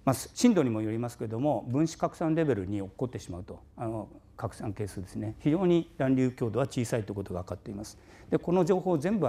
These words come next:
集めて、えー、このようなえーと、実験式を作って、これはあの各緯度、経度における密度薬層内での乱流、う、拡散、えー、係数ですね、経路、まあ、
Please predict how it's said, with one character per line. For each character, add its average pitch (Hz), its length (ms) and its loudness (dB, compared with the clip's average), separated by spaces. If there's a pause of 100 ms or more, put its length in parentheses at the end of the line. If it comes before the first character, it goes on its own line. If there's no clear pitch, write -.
集 139 80 -4
め 107 120 -2
て、 123 320 -2 (1040)
え - 80 4
ー、 135 40 0
こ 127 140 0
の 117 60 4
よ 117 60 2
う - 20 2
な 131 260 2 (320)
え 113 80 -2
ー - 40 -6
と、 110 100 -6
実 113 260 -2
験 156 140 4
式 - 180 -10
を 101 80 -8
作 - 140 -14
っ - 20 -14
て、 - 80 -18
こ - 140 -2
れ 143 60 4
は 170 80 4
あ - 20 4
の 151 80 2
各 165 320 0
緯 131 80 2
度、 117 120 -2
経 135 220 0
度 113 120 -4
に 107 80 -4
お 101 80 -8
け 131 140 -6
る 147 220 2 (260)
密 135 200 0
度 170 80 0
薬 165 180 0
層 180 180 0
内 147 180 4
で 170 100 0
の 139 240 2 (340)
乱 131 200 4
流、 120 160 2
う、 113 360 -4
拡 - 220 -8
散、 123 240 -2 (260)
え 117 120 -4
ー、 101 60 -6
係 117 180 0
数 - 180 -10
で 117 80 -12
す - 80 -12
ね、 135 240 -4 (240)
経 113 160 -2
路、 107 240 -4 (380)
ま 117 80 4
あ、 110 40 -6